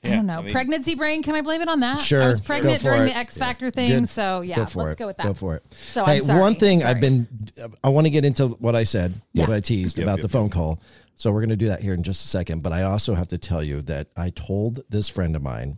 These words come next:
Speaker 3: who has been a friend of mine since I was, like, yay tall, from my hometown of Marysville. She now lives in Emporia.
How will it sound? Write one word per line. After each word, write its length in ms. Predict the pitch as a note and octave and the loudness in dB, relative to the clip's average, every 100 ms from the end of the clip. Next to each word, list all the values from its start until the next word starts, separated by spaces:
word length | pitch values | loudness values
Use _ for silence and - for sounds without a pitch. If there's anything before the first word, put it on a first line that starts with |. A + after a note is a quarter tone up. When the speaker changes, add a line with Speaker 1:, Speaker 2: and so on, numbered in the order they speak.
| - | -2
Speaker 3:
who 120 | G2 | 0
has 220 | F2+ D2 | 0 -2
been 340 | D2+ F#2 F2 F2 | -4 -2 0 0
a 40 | |
friend 260 | D#2 F#2 F#2 | -2 -2 -2
of 80 | F2 | 0
mine 320 | F2 F2 E2+ | -2 -2 -2
since 460 | - F2 D#2+ - E2 | -4 -4 -4 -4 -4
I 60 | |
was, 220 | D2+ C#2+ | -6 -6
like, 280 | C#2 C#2 - | -8 -10 -6
yay 160 | E2 F#2 | -4 -2
tall, 300 | - D2+ D2+ | -2 -4 -4
from 160 | - C#2+ | -4 -6
my 120 | C#2 | -4
hometown 460 | E2 F2+ F#2 F2+ | -4 -2 -2 -4
of 100 | F#2 | -4
Marysville. 500 | D#2+ C#2 C#2+ - D2 | -6 -8 -8 -8 -8
She 120 | D2 D#2 | -8 -6
now 200 | D#2+ G2 | -4 -2
lives 220 | G#2 G#2 | -2 -2
in 100 | G2 | -2
Emporia. 640 | F#2+ - D#2+ B1+ A#1+ B1+ | -4 -6 -8 -8 -8 -10